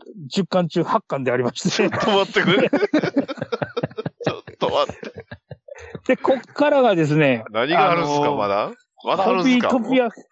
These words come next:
Speaker 1: 編っていうのがあるんですけども。
Speaker 2: もうええでしょ。
Speaker 1: これに関してはもうね、あのー、
Speaker 2: はい。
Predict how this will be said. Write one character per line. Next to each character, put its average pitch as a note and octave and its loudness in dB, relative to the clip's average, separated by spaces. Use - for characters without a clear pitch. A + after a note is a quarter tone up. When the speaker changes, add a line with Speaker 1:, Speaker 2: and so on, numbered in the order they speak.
Speaker 1:
編 A#3+ 2
っ - -8
て B3 -2
い B3 4
う C4+ 2
の C4+ 2
が - -2
あ A#3+ 4
る C4+ 0
ん D#3+ 0
で C3+ -6
す G#2 -10
け A#2 -2
ど A#2+ 2
も。 C3 4
Speaker 2:
も - 4
う F3+ 4
え B3 2
え - 0
で G3 2
し - -2
ょ。 F2 -2
Speaker 1:
こ B3 2
れ B3+ 6
に B3 4
関 C#4 2
し - -8
て G3 0
は E3+ 2
も F3 0
う - -2
ね、 C3+ 0
あ D3 -2
の C3+ 2
ー、 B2+ 2
Speaker 2:
は B2+ -4
い。 - -12